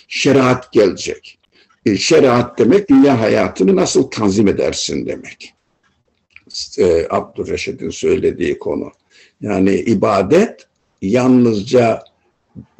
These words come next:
ibadetlerimiz diye beşe indirgenince ki yani bir hadis nakli vardır ama bu temellerdir, pilorlardır. Ubudiyet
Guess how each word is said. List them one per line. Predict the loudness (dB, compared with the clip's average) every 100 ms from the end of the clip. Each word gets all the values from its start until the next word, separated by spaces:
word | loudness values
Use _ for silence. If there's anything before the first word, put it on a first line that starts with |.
| 2
ibadetlerimiz | 2 2 0 0 2 2 2 2 4 6 6 4 2
diye | 2 4 4
beşe | 2 2 2
indirgenince | 4 4 2 0 2 4 6 4 2 -4 -8 _ _ _ _ _ _ _ _ _ _ _ _ _ _ _
ki | 0 2 2 0 -4
yani | -4 -2 -4 -4
bir | -4
hadis | 0 0 0 -2
nakli | -4 -4 -2 -2
vardır | 2 0 0 0 0 -2
ama | -4 -2
bu | 0 -2 -4
temellerdir, | 0 4 4 2 2 2 0 -4 -8 -10
pilorlardır. | 0 2 4 0 -2 -4 -6 -10 -16 -18 _ _ -20 -20 -20 0
Ubudiyet | 2 4 4 4 2 -6 2 4 4 0